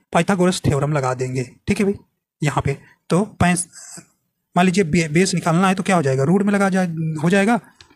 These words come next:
पैंसठ का स्क्वायर माइनस का तिरसठ का स्क्वायर हो जाएगा, ठीक है।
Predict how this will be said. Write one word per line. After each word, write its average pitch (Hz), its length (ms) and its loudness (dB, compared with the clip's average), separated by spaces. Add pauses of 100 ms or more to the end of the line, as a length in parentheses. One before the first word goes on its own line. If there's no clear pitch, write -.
(360)
पैंसठ 165 400 2
का 170 180 0
स्क्वायर 196 380 2
माइनस 143 360 -2
का 196 120 0 (280)
तिरसठ 196 280 0
का 214 120 0
स्क्वायर 180 240 -2
हो 175 60 0
जाएगा, 156 180 0
ठीक 226 180 -2
है। 247 80 2